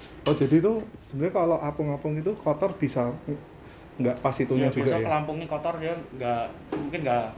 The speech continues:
Speaker 2: main apa gimana ya. Jadi
Speaker 1: Oh, gitu.
Speaker 2: kemarin sempat macet jarumnya.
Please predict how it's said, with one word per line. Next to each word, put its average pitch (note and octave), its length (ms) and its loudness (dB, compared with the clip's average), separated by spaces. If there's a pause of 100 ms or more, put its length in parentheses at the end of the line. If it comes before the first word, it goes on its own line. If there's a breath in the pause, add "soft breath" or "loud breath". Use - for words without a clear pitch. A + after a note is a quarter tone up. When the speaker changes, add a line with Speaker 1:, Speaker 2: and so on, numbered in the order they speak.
Speaker 2:
main C#3+ 240 -6
apa D3 240 -6
gimana A#2 240 -8
ya. A#2 160 -6 (160)
Jadi B2 160 -6
Speaker 1:
Oh, B2 80 4
gitu. A#2 320 -2
Speaker 2:
kemarin D3+ 160 0
sempat D#3+ 260 -4 (380)
macet D3+ 240 -2 (160)
jarumnya. D3+ 560 4